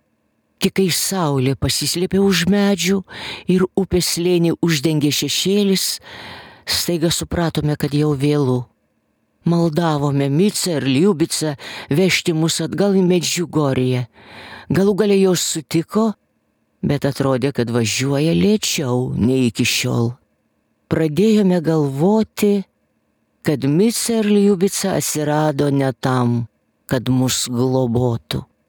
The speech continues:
Automobiliui artėjant prie Medžiugorjės, tolumoje pamatėme apsireiškimų kalvą ir ten susibūrusią milžinišką minią.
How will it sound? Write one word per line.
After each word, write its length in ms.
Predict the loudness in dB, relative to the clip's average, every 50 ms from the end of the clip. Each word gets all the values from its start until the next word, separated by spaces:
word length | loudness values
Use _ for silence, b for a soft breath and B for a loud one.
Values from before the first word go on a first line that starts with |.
| _ _ _ _ _ _ _ _ _ _ _ _ _ _ _ _ _ _ _ _ _ _ _
Automobiliui 840 | -2 0 0 0 0 0 0 0 0 0 0 0 0 0 2 2 2 2
artėjant 560 | 0 0 -2 -2 0 0 2 2 0 0 -2
prie 220 | -2 -2 0 2 2
Medžiugorjės, 1120 | 2 0 0 0 -2 -2 0 0 0 0 0 0 2 2 2 2 0 0 -2 -4 -6 -6 -8 _ _ _ _ _ _ _ _ _ _ _ _ _ _ -4
tolumoje 560 | -2 0 0 2 2 2 2 2 2 0 0
pamatėme 720 | 0 0 0 0 2 2 0 0 -2 -2 -2 0 0 0 -2 -4 _ -6
apsireiškimų 960 | -8 -6 -4 -4 -4 -4 -2 0 0 0 0 0 -2 -2 0 0 0 0 -2
kalvą 640 | -2 -2 -2 0 0 0 0 0 0 0 -2 -2 -4 -6 _ _ _ _ _ _ _ _ _ _ _ _ _
ir 240 | -2 -2 -2 -2 -2
ten 240 | -2 0 2 2 2
susibūrusią 960 | 0 0 -2 -2 -2 -4 -4 -2 0 2 2 2 2 2 0 0 -2 -2 -2
milžinišką 1200 | 0 0 2 2 2 2 2 2 2 2 2 2 2 2 2 2 0 0 -2 -2 -2 -2 0 2
minią. 540 | 2 2 2 2 2 2 2 0 -2 -4 -6